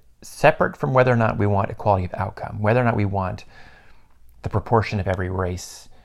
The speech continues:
gender, or any other attribute we want to use to match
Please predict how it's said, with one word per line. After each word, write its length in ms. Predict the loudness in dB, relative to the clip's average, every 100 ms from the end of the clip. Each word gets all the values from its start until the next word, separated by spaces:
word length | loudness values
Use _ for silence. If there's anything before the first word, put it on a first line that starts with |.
| -20 -20 -20 -20 -20 -14
gender, 680 | -6 -4 -4 -6 -6 -8 -10 -16 -20 -20 -20 -20 -20 -20 -20 -20 -20 -20 -20 -20 _ _ -20 -20 -20 _ -12
or 160 | -10 -6
any 200 | -4 -2
other 300 | -2 -4 -6 -12 -10
attribute 340 | -8 -6 -8 -6
we 80 |
want 220 | -4 -4 -4
to 40 |
use 600 | -4 -4 -4 -8 -12 -14 -20 -20 -20 -20 -20 -20 -20 -20 -20 -18
to 140 | -10
match 760 | -4 -2 0 -4 -8 -12 -14